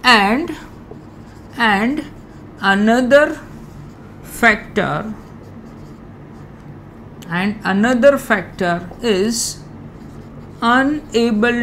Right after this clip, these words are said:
to express itself, known as,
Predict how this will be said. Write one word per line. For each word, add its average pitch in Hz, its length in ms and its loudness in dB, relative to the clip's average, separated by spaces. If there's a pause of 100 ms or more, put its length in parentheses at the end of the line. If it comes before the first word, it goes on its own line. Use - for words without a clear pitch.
(140)
to 254 80 2 (1200)
express 165 800 -2 (2750)
itself, 110 800 -6 (2250)
known 185 520 2
as, 185 580 0